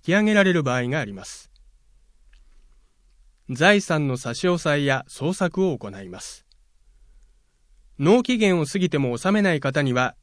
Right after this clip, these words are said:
最初に督促状を送ります。それでも納付がない場合は、滞納者の財産を調査した上で差し押さえを行います。差し押さえは、預貯金、給与、年金、生命保険、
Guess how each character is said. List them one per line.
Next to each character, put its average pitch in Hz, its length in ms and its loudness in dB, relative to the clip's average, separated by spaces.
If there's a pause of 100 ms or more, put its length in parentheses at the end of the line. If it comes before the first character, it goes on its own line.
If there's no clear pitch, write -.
(100)
最 170 280 0
初 175 120 0
に 147 140 0
督 113 200 -10
促 220 220 -2
状 190 260 2
を - 40 0
送 120 160 -8
り 104 80 -12
ま 98 120 -12
す。 - 220 -18 (720)
そ - 180 0
れ 208 80 4
で 226 80 6
も 190 120 4
納 156 200 4
付 208 100 0
が 190 120 2
な 190 120 2
い 165 100 0
場 127 160 0
合 127 140 0
は、 123 220 0 (360)
滞 156 200 2
納 180 160 4
者 156 140 -2
の 127 120 -2
財 151 200 2
産 127 240 -4
を 120 80 -4
調 180 180 -2
査 147 160 -2
し 135 80 -14
た 156 120 -2
上 156 160 0
で 127 260 -4
差 - 240 -12
し - 100 -4
押 175 120 0
さ 170 160 0
え 165 80 2
を 185 120 0
行 120 120 -10
い 98 160 -12
ま 95 120 -16
す。 - 220 -16 (1120)
差 135 200 -4
し 160 120 -2
押 151 100 0
さ 139 160 -2
え 131 60 0
は、 131 200 0 (400)
預 127 120 -2
貯 202 200 2
金、 113 300 -10 (300)
給 185 300 0
与、 101 220 -8 (280)
年 147 320 0
金、 127 320 -6 (260)
生 190 280 0
命 196 220 2
保 170 120 -2
険、 104 320 -8